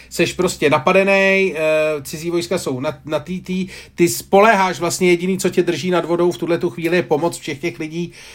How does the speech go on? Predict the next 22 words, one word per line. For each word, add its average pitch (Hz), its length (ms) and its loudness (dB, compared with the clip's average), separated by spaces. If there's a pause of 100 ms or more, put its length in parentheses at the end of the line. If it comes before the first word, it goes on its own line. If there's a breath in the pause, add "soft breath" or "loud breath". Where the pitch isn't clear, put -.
(240 soft breath)
eh, 139 320 4
nebo 151 180 4
všech 147 180 -2
těch 170 200 4
zemí, 165 420 2 (160)
který 151 280 -2
tam 156 180 -2
jsou, 165 180 0
včetně 185 360 0
Německa, 160 520 2
byť 147 180 -6
Německo 151 380 -4
jako 156 220 -2
vlastně 143 360 -4
neposílá 147 560 -2
nic 139 240 -2
a 156 60 -6
tváří 135 380 -6
se 143 120 -12
jako, 143 220 -8
že 151 120 -12
to, 131 200 -10